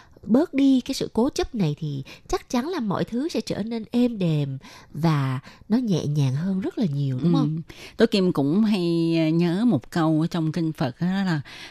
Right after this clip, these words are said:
Speaker 2: "Không tức thị sắc, sắc tức thị không."
Speaker 1: Ừ.
Speaker 2: Cho nên cái nào cũng là cái ý của mình thôi, cái,
Speaker 1: Ừ.
Speaker 2: cái, cái niệm của mình, mình nghĩ nó như thế nào thì nó như thế đó.
Speaker 1: Ừ.
Speaker 2: Cho nên á,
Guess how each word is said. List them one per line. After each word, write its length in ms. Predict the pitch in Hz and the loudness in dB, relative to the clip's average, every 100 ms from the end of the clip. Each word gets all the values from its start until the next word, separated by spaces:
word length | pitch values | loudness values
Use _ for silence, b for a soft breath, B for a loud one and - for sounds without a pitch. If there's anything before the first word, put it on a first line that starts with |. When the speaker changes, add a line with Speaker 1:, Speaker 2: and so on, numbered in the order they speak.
| B | B
Speaker 2:
"Không 440 | - 214 202 190 185 - | -2 2 2 0 -4 -2
tức 140 | 269 - | -2 0
thị 180 | 143 131 | 0 0
sắc, 280 | - 247 - b b | -2 -8 -10 b b
sắc 220 | - 285 _ - | -4 -4 _ -2
tức 140 | 254 - | -2 -2
thị 240 | - 123 - | -4 -2 -2
không." 340 | - 175 165 156 B B | -4 -2 -2 -4 B B
Speaker 1:
Ừ. 60 | 147 | 0
Speaker 2:
Cho 80 | 220 | 2
nên 140 | 208 | 2
cái 100 | 247 | 4
nào 280 | 214 156 139 | 4 4 2
cũng 1200 | - 110 139 226 262 277 285 247 214 202 196 190 | 0 -2 0 2 4 6 6 4 2 0 0 0
là 240 | 165 151 | 2 2
cái 160 | 143 - | 0 -2
ý 160 | 240 269 | -2 0
của 120 | 202 | 2
mình 260 | 196 160 | 4 2
thôi, 320 | 139 180 185 180 | 0 -2 -2 -4
cái, 120 | - | -4
Speaker 1:
Ừ. 60 | 151 139 131 | -4 -4 -6
Speaker 2:
cái, 80 | 240 | -4
cái 140 | 277 254 | 0 4
niệm 280 | 175 131 | 4 4
của 120 | 156 147 | 2 2
mình, 320 | 196 156 143 B B B - | 2 2 0 B B B 0
mình 280 | 185 170 170 | 2 4 4
nghĩ 180 | 147 214 | 4 4
nó 40 | |
như 120 | 240 208 | 4 2
thế 80 | |
nào 280 | 240 180 151 | 2 2 0
thì 120 | 139 147 | -2 -2
nó 240 | 147 185 | -2 -2
như 80 | 220 | -4
thế 160 | 175 185 | -2 -2
đó. 340 | 190 190 240 - B | -2 -2 -4 -6 B
Speaker 1:
Ừ. 60 | 156 139 | -2 0
Speaker 2:
Cho 80 | 214 | 0
nên 260 | 208 202 | 2 2
á, 120 | 196 | 2